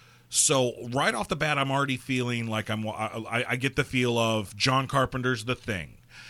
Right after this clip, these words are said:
and I'm getting a feeling of The Blob, the, the, the remake of The Blob, because there's also some human science thrown into it as well. So I'm like,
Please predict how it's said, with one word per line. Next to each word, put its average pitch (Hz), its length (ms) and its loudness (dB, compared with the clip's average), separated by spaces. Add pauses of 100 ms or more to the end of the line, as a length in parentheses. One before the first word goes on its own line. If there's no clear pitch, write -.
(200)
and 120 160 -2
I'm 117 120 -2
getting 120 220 -2
a 117 40 -6
feeling 120 640 -4
of 113 680 -4 (400)
The 127 180 0
Blob, 113 680 0 (280)
the, 107 280 -4
the, 101 140 -6
the 113 180 -2
remake 120 640 0 (100)
of 107 160 -4
The 113 60 -2
Blob, 101 340 -2
because 101 320 -8
there's 113 180 -6
also 120 300 -2
some 127 320 -2 (320)
human 156 400 2
science 135 720 2
thrown 127 360 0
into 113 280 -2
it 104 80 0
as 101 240 -6
well. 92 360 -6 (520)
So - 220 0
I'm 165 120 -2
like, 160 140 -2